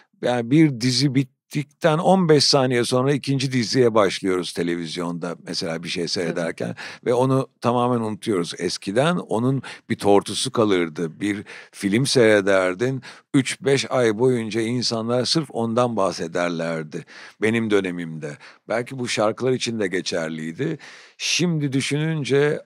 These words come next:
Speaker 1: artık hiçbir şeyle ilişkimiz kalmamış oluyor. Geçmiş tamamen siliniyor gibi geliyor bana.
Speaker 2: Doğru, ondan nasıl kurtulunur?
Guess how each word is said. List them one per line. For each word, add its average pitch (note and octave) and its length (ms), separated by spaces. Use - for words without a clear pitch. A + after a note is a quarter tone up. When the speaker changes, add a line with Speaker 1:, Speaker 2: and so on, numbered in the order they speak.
Speaker 1:
artık - 680
hiçbir D#3 300
şeyle A#2+ 480
ilişkimiz A2+ 520
kalmamış F#2 500
oluyor. E2 260
Geçmiş A#2 520
tamamen C#3+ 520
siliniyor G#2 540
gibi D#2 180
geliyor C#2+ 340
bana. - 340
Speaker 2:
Doğru, F#3+ 300
ondan G3+ 360
nasıl G#3+ 260
kurtulunur? F#3+ 760